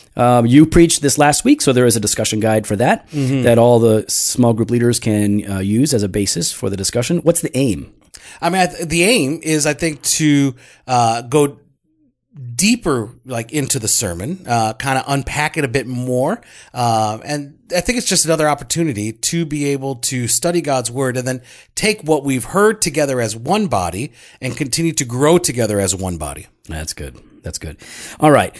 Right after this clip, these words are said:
Speaker 1: So you know where we're at. We've talked a lot about our small groups and, um,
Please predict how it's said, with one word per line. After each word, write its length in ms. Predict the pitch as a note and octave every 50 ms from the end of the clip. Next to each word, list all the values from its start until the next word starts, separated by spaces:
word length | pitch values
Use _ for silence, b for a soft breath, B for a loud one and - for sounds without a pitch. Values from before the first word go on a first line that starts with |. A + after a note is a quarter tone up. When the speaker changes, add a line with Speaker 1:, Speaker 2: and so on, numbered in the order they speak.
| B B
Speaker 1:
So 480 | - - - C4+ A#3+ D3+ - F#2 - - - _ _ _ _ -
you 200 | - E3 G3+ A#3
know 160 | B3+ C4+ B3
where 160 | A#3+ A3 G3+ F3
we're 180 | F3 F3 E3
at. 240 | - C3+ C3+ C3+ -
We've 160 | C3+ B2+ A#2+
talked 260 | - - D#3+ E3 -
a 40 | C#3
lot 240 | B2 C3 C3 C3 -
about 300 | - G2+ B2+ B2 B2 -
our 160 | B2 A#2 A2+ A2+
small 300 | - - B2+ A#2+ A#2 A2+
groups 520 | A2 A2+ G#2+ G#2+ G#2+ G#2 - - - -
and, 500 | - G#2+ G#2 G#2 G#2+ G2+ G2+ G2+ G2+ F#2+
um, 460 | G2+ F#2+ F#2+ F#2+ F#2 F2+ F#2 F#2 F2+